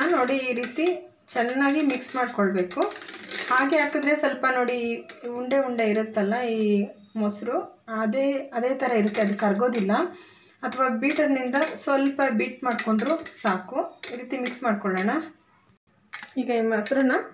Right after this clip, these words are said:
ಚೆನ್ನಾಗಿ ತಿರ್ಕೊಂಡಿದ್ದಾಗಿದೆ, ಸ್ವಲ್ಪ mix ಮಾಡ್ಕೊಂಡ್ರೆ ಸಾಕು. ಈಗ ಮೊಸರನ್ನ ಹಾಕ್ಕೊಳ್ಳೋಣ. ನಿಮ್ಗೇನಾದ್ರೂ time ಇತ್ತು ಅಂತಂದ್ರೆ ಪೂರ್ತಿ ಆರಿದ ಮೇಲೆ ಮೊಸರನ್ನ ಹಾಕ್ಕೊಳ್ಳಿ.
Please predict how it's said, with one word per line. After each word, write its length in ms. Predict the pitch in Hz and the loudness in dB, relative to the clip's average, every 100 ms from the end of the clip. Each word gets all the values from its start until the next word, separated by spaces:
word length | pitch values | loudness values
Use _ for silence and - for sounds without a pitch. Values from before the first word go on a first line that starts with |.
| - - - - | -18 -20 -16 -2
ಚೆನ್ನಾಗಿ 300 | 254 262 - | 0 2 0
ತಿರ್ಕೊಂಡಿದ್ದಾಗಿದೆ, 720 | 233 240 233 202 196 202 370 | 0 0 2 2 2 2 2
ಸ್ವಲ್ಪ 400 | - 285 302 359 349 - | 2 2 4 4 2 0
mix 300 | 247 254 - | -2 -2 0
ಮಾಡ್ಕೊಂಡ್ರೆ 460 | 262 254 233 233 277 | 0 2 0 2 0
ಸಾಕು. 480 | 277 190 185 262 381 - - - _ | 2 0 2 0 -2 -4 -18 -20 _
ಈಗ 100 | 247 254 | -2 0
ಮೊಸರನ್ನ 420 | 233 226 262 269 | 2 0 2 2
ಹಾಕ್ಕೊಳ್ಳೋಣ. 400 | 220 - 208 202 294 | 2 2 2 4 4
ನಿಮ್ಗೇನಾದ್ರೂ 580 | 302 269 269 294 294 277 | 4 4 4 4 4 2
time 260 | 277 254 269 | 2 4 2
ಇತ್ತು 180 | 277 | 2
ಅಂತಂದ್ರೆ 440 | 254 240 240 285 359 | 0 0 2 2 0
ಪೂರ್ತಿ 440 | - 294 311 311 | 0 2 2 2
ಆರಿದ 420 | 294 240 262 285 | 4 4 4 4
ಮೇಲೆ 600 | 254 233 240 381 - - - - - | 2 2 4 2 -2 -12 -20 -20 -2
ಮೊಸರನ್ನ 320 | 247 262 254 320 | 0 2 2 2
ಹಾಕ್ಕೊಳ್ಳಿ. 540 | 320 214 208 190 240 | 2 0 2 2 4